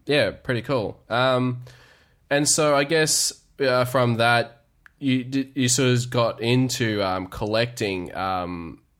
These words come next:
the merchandise from the Dark Crystal. So,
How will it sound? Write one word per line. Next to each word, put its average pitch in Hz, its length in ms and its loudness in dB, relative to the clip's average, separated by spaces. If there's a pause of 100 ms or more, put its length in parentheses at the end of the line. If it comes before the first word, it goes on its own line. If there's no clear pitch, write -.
(340)
the 110 180 -8
merchandise 113 640 2
from 101 140 -4
the 95 60 -4
Dark 92 260 -2
Crystal. 95 460 -4
So, 107 340 2